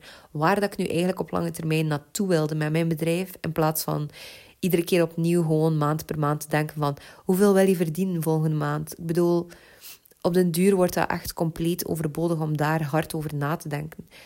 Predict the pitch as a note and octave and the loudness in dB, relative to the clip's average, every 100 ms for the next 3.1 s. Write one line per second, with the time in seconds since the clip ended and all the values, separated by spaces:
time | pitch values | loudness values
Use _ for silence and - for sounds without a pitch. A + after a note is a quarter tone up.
0 | - - E3 F#3 F3+ D#3+ D#3 D#3+ G3+ G#3+ | -12 -4 0 2 4 6 4 2 0 0
1 | G#3+ - F3+ E3+ F3+ E3 E3 F3 F3 E3 | -2 -4 -2 -2 -2 0 0 0 2 0
2 | D#3+ E3 D#3 - D#3 D3+ E3 F3+ F3 E3+ | 0 -2 -2 0 -2 0 0 0 0 0
3 | F3 | -2